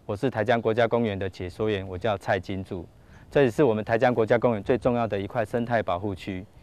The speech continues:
也就是黑面琵鹭最重要的一个生活环境。那这里呢，有，刚好有两条堤防所筑起来的一块非常广大的浮护地，大概有三百零三公顷左右。那这两条堤防呢，当时候就在一九八四年及一九九五年的时候围起来的。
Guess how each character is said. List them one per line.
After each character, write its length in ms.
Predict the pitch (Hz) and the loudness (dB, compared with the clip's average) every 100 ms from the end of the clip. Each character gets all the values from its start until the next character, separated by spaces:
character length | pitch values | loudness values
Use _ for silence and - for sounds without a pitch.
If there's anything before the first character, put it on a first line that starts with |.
| - | -10
也 100 | 104 | -6
就 140 | 123 | -4
是 140 | 120 123 | -2 2
黑 160 | 127 | 2
面 180 | 131 123 | 2 2
琵 100 | 110 | 0
鹭 120 | 113 | -2
最 160 | 107 120 | 0 0
重 160 | 120 | 0
要 120 | 120 110 | -2 -2
的 160 | 101 | -4
一 40 | 101 | -4
个 100 | 101 | -6
生 240 | - 120 | -6 -6
活 160 | 113 98 | -6 -6
环 180 | 90 | -8
境。 240 | 90 107 82 - - - - - _ | -8 -8 -10 -12 -20 -20 -20 -20 _
那 120 | 165 | -2
这 140 | 147 | 4
里 140 | 175 131 | 6 8
呢， 240 | 127 127 | 6 4
有， 120 | 127 104 - | 0 -6 0
刚 120 | 151 | 2
好 120 | 131 | 6
有 100 | 117 | 6
两 240 | 143 107 | 6 2
条 220 | 101 101 104 | 0 -6 -6
堤 240 | - 107 | -6 -4
防 180 | 107 98 | -4 -6
所 180 | 101 95 | -6 -8
筑 200 | - 113 | -4 -6
起 200 | - 104 | -4 -6
来 80 | 92 | -4
的 100 | 98 | -6
一 80 | 110 | -4
块 260 | - 117 - - - | 2 2 0 -14 -10
非 220 | - 143 | 4 4
常 280 | 135 110 104 117 - - - - | 6 0 -2 -8 -18 -20 -20 -2
广 200 | 104 90 | -2 2
大 200 | - 123 | 4 4
的 120 | 101 | 4
浮 180 | 92 107 | -4 -4
护 160 | 120 107 | -2 0
地， 240 | 113 90 - - - | -2 -4 -8 -20 -2
大 120 | 131 | 2
概 100 | 135 | 4
有 80 | 98 | 2
三 240 | - 127 | 2 2
百 160 | 127 95 | 2 0
零 180 | 92 | -2
三 220 | 104 107 104 | -4 -4 -2
公 180 | 107 | -4
顷 160 | 104 92 | -4 -8
左 220 | 90 87 | -8 -8
右。 180 | 98 87 - - - - - | -6 -8 -12 -20 -20 -20 -8
那 120 | 175 | -4
这 240 | 160 196 165 | 4 8 6
两 260 | 143 117 113 | 6 2 4
条 180 | 120 | 4
堤 180 | 127 120 | 4 2
防 220 | 127 120 | 2 2
呢， 160 | 117 117 | 2 0
当 180 | 135 139 | 0 0
时 80 | 131 | 2
候 80 | |
就 140 | 127 131 | 2 0
在 80 | 131 | 0
一 160 | 131 | -2
九 180 | 127 101 | 0 -2
八 200 | - 113 | 0 -2
四 220 | 117 - | -2 -4
年 180 | 117 98 | -4 -4
及 160 | 95 104 | -8 -6
一 160 | 127 | -6
九 180 | 131 110 | -2 -2
九 200 | 95 113 | 0 0
五 100 | 117 | 0
年 160 | 104 98 | -2 -8
的 80 | 98 | -8
时 140 | - | -2
候 80 | 107 | -2
围 180 | 98 104 | -2 -6
起 200 | - 98 | -6 -10
来 80 | |
的。 140 | 90 | -10